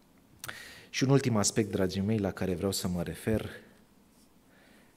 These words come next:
eu mi-am extras pentru mine câteva citate, nu știu dacă am să vi le ofer pe toate,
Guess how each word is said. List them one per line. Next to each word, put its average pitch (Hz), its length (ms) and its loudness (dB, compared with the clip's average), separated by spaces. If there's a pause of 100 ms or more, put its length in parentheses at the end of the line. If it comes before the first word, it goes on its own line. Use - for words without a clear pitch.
(320)
eu 110 120 -2
mi-am 107 340 0
extras 107 400 -2
pentru 90 260 -4
mine 95 220 -2
câteva 90 380 -4
citate, 92 460 -6
nu 95 120 -2
știu 92 200 -4
dacă 82 240 -2
am 85 60 -2
să 85 160 -2
vi 80 140 -4
le 80 300 -4 (680)
ofer 90 300 -10
pe - 140 -14
toate, 101 420 -6